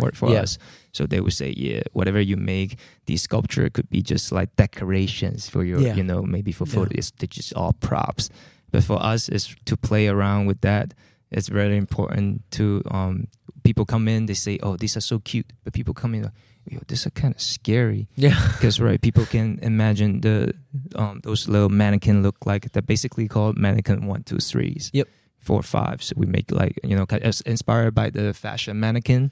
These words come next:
Speaker 2: Yeah.
Speaker 1: that you, the dress forms basically.
Speaker 2: Yeah.
Speaker 1: But then it's kinda ugly with the metallic bottom and the wheels.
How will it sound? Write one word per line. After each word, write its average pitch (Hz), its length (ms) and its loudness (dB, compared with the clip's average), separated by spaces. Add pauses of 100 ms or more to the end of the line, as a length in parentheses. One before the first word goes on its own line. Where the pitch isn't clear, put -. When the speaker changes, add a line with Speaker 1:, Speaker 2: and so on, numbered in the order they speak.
(160)
Speaker 2:
Yeah. 123 200 4
Speaker 1:
that 78 160 0
you, 104 260 0
the - 160 -8
dress 95 260 -2
forms 92 400 -4
basically. - 640 -2
Speaker 2:
Yeah. 107 180 0
Speaker 1:
But 104 120 2
then 95 300 4
it's - 140 -4
kinda 110 320 0
ugly 101 340 -2
with 95 180 -2
the 92 60 2
metallic 98 680 -2
bottom 98 480 -2
and 92 160 -10
the 90 200 -6
wheels. 92 680 -4